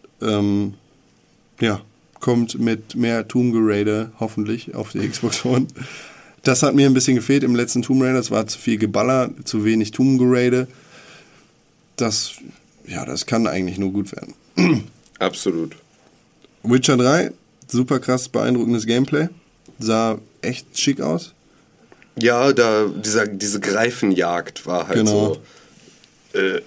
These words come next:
Speaker 2: geil.
Speaker 1: Genau. Und dann hat Ken Lobb sein neues Spiel präsentiert, Phantom Dust.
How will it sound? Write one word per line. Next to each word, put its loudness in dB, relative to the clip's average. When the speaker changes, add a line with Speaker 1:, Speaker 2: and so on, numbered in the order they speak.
Speaker 2:
geil. 0
Speaker 1:
Genau. -6
Und 2
dann 0
hat -2
Ken 2
Lobb 0
sein -2
neues 0
Spiel -2
präsentiert, -2
Phantom -4
Dust. -2